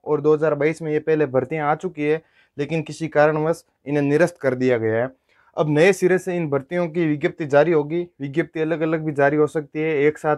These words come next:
भी जारी हो सकती है। इन भर्तियों में पद बढ़ा दिए गए हैं, तो देखते हैं कौन कौन सी ये भर्तियां हैं। एक तो है फार्मासिस्ट की, जिसमें पहले दो हज़ार बीस पद थे, लेकिन अब दो हज़ार आठ सौ अस्सी पदों पर भर्ती होगी।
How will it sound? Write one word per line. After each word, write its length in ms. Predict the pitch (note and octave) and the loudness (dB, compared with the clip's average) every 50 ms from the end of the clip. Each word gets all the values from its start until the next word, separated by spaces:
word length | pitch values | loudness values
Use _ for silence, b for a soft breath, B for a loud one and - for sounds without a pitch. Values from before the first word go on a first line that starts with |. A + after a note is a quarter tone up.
| - | -4
भी 100 | C#3+ C3+ | -6 -4
जारी 220 | A#2+ C3 C3 C3+ C#3 | 0 2 2 2 2
हो 100 | C#3 C3+ | 0 -2
सकती 320 | C3 - C#3 - - C#3 | -4 -6 -10 -8 -6 -4
है। 180 | C3+ C3+ C#3+ D3+ b b b b b b b b | -4 -4 -4 -6 b b b b b b b b
इन 160 | E3+ E3 D3 | -4 0 2
भर्तियों 320 | C3+ C#3 C3+ C3 E3 E3 | 2 2 2 0 -2 -2
में 120 | D#3+ D#3+ D3+ | -2 -2 -4
पद 180 | - - F3+ | -2 -4 -6
बढ़ा 320 | D#3 D#3 D#3 F3+ F3+ F#3+ F3 | -4 -2 -2 2 2 2 2
दिए 220 | D#3 E3 E3 D#3+ | 2 2 0 0
गए 260 | C3+ C#3 C#3 C#3 D3 | 0 0 0 0 -2
हैं, 160 | D#3 D#3 C#3 _ - | -4 -6 -8 _ -8
तो 100 | D3 D3 | -6 -2
देखते 320 | D3+ E3+ F3+ F3 - E3+ | -2 -2 -2 -2 -4 -8
हैं 100 | E3 D#3+ | -8 -6
कौन 240 | - D3 D3+ E3 D#3 | -4 -4 -4 -2 -2
कौन 220 | D3 D#3+ D#3 D#3 | 0 0 0 0
सी 140 | D3+ D#3 D3 | 0 -2 -2
ये 120 | D3 D3 | 0 0
भर्तियां 460 | C#3+ B2 B2 A2 A2 C#3 C#3 B2+ A2+ G#2 | 0 -2 -4 -6 -4 -4 -2 -2 -2 -2
हैं। 180 | G2 G2+ G2 _ _ _ _ _ _ _ _ _ _ _ _ _ _ _ _ _ _ _ _ - | -4 -6 -10 _ _ _ _ _ _ _ _ _ _ _ _ _ _ _ _ _ _ _ _ 0
एक 220 | D#3 F3 F#3 - | 2 2 2 2
तो 60 | - F#3 | 2 2
है 120 | F#3+ G3 | 2 2
फार्मासिस्ट 600 | F#3 - D3+ C#3 C#3 D#3 F3 F3 - D#3 D3 - | 2 0 0 0 0 0 -2 -6 -8 -12 -14 -14
की, 280 | - A2 G#2+ G#2 - _ _ _ _ _ _ _ _ - | -14 -16 -16 -16 -16 _ _ _ _ _ _ _ _ -8
जिसमें 340 | C#3 F#3 F3+ F#3 F#3+ F#3+ F3 | -6 -6 -2 0 2 2 2
पहले 280 | - F#3 F#3+ G3 F#3+ | 2 2 2 2 2
दो 200 | E3+ D#3 D#3+ E3+ | 2 2 2 2
हज़ार 260 | F3+ E3 F#3 F#3 E3+ D3 | 2 2 2 2 2 2
बीस 300 | C3 D#3 G#3 A3 F#3+ - | 0 -2 -2 -2 -2 -4
पद 160 | - F#3 F#3 | -6 -8 -8
थे, 440 | - - E3 E3+ F#3 G3 _ _ _ _ _ - | -6 -4 -4 -4 -4 -6 _ _ _ _ _ -6
लेकिन 240 | C#3 D3 D3 E3+ E3 | -6 -4 -4 -4 -6
अब 80 | D#3+ | -2
दो 220 | D3 C#3 D3 D#3+ D#3+ | 2 4 4 4 4
हज़ार 220 | D3+ D#3 D#3+ D3+ | 4 4 4 4
आठ 180 | D3+ D#3 D#3+ - | 4 2 0 0
सौ 260 | - D#3 D3+ - _ - | -4 -6 -6 -6 _ -12
अस्सी 180 | F#3+ - - | -10 -6 -6
पदों 280 | F3+ - C#3 C3+ C3+ C3 | -6 -6 -4 -6 -4 -4
पर 120 | C3+ C#3 | -4 -6
भर्ती 320 | B2 A2+ A#2 A2 G2 - A#2+ | -4 -4 -6 -6 -6 -6 -4
होगी। 320 | G#2 G2 F#2+ F#2+ G2 G2 | -4 -4 -4 -6 -8 -10